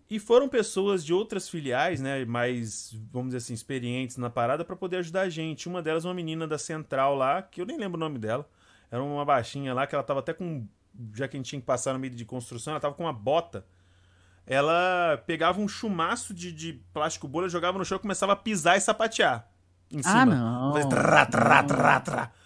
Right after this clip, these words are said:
Speaker 1: Eu falei assim, "Beleza, jamais faria isso com a cara de alguém." <laughs>
Speaker 2: Não,
Speaker 1: Porque
Speaker 2: é,
Speaker 1: você já
Speaker 2: não, mas
Speaker 1: foi
Speaker 2: não dá. O
Speaker 1: espremer.
Speaker 2: plástico bolha, eu, eu acho que ele tem, ele tem um número ali, sabe? É de um a cinco bolinhas ao, ao mesmo tempo, assim.
Speaker 1: Depende.
Speaker 2: Mais do que isso,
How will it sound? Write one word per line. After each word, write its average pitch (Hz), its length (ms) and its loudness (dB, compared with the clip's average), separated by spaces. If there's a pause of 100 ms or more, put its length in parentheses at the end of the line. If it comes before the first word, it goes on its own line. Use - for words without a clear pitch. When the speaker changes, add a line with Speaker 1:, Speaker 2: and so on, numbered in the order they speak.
(240)
Speaker 1:
Eu 185 100 -4
falei 233 220 0
assim, 156 400 -4 (120)
"Beleza, 208 720 2
jamais 170 420 0
faria 214 340 0
isso 196 140 -2
com - 80 -4
a 208 60 -2
cara 185 220 2
de 175 60 0
alguém." 156 360 0 (340)
<laughs> - 240 -20
Speaker 2:
Não, 190 120 -4 (340)
Speaker 1:
Porque 135 140 6
Speaker 2:
é, 151 240 6
Speaker 1:
você 135 80 4
já 147 100 6
Speaker 2:
não, 196 80 4
mas 285 120 2
Speaker 1:
foi 349 80 -2
Speaker 2:
não 339 60 0
dá. 269 80 2
O 269 40 4
Speaker 1:
espremer. 277 180 2
Speaker 2:
plástico 294 320 4
bolha, 233 220 8
eu, 226 120 6
eu 214 100 6
acho 226 160 6
que 196 480 4
ele 165 320 6
tem, 202 240 4
ele 185 120 8
tem 247 120 6
um 240 40 10
número 190 280 12
ali, 107 320 2
sabe? 131 360 4
É - 20 6
de 139 160 6
um 220 100 10
a 254 100 8
cinco - 360 4
bolinhas 208 640 6
ao, 160 180 2 (120)
ao 151 120 6
mesmo 151 200 6
tempo, 123 220 0
assim. - 200 -12 (180)
Speaker 1:
Depende. 143 460 -4
Speaker 2:
Mais 330 140 4
do - 80 -16
que 285 80 6
isso, 311 420 6